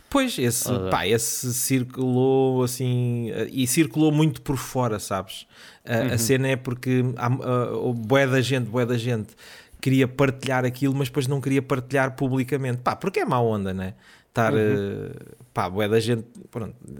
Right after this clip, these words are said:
Speaker 1: e lá está, é, é, era a cena um bocado má onda, tá? "Ah, agora estás aqui a dizer mal dos Carreiros", depois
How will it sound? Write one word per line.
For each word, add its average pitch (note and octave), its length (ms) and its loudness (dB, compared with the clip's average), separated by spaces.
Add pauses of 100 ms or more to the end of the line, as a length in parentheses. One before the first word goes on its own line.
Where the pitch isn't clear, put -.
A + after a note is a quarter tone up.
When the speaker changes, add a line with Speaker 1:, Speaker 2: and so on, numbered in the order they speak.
(280)
Speaker 1:
e A2 200 -6
lá A#2 140 2
está, G#2 320 -2
é, G2+ 760 -2
é, G#2+ 100 0
era G#2+ 300 2
a G#2 40 -2
cena A#2+ 260 2
um A#2+ 40 0
bocado A#2+ 260 0
má C3 140 4
onda, C3 360 2
tá? C3+ 160 0
"Ah, C#3+ 180 -2
agora D#3 180 2
estás D3 200 0
aqui C#3+ 220 -4
a C#3 40 -2
dizer B2+ 160 -2
mal C3+ 160 -2
dos B2 120 -6
Carreiros", B2+ 360 -2
depois A2+ 260 -2